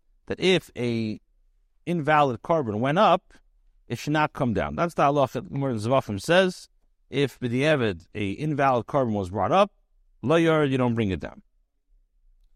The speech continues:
That's the din in regards to Korban by Mizbeach. So he says, Yesh Leimar, At Derech Ze, V'Beneged to Shabbos, just as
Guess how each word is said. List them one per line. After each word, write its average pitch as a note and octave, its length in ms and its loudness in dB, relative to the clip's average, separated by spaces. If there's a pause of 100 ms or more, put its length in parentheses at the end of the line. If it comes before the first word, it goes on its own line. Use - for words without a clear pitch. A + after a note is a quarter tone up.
(180)
That's F#3+ 220 2
the F3 160 2
din E3 300 2
in C#3 80 0
regards C#3+ 320 0
to B2 260 0 (100)
Korban E3 360 0
by C3 100 0
Mizbeach. - 440 -6 (760)
So - 40 -20
he - 100 -16
says, B2+ 360 2
Yesh A2+ 160 -2
Leimar, A#2 760 -2 (600)
At - 200 -20
Derech C#3+ 300 2
Ze, G#2 160 -2
V'Beneged A#2 840 0
to A#2+ 120 -10
Shabbos, A2+ 520 -2
just D#3+ 380 2
as A#2 560 -2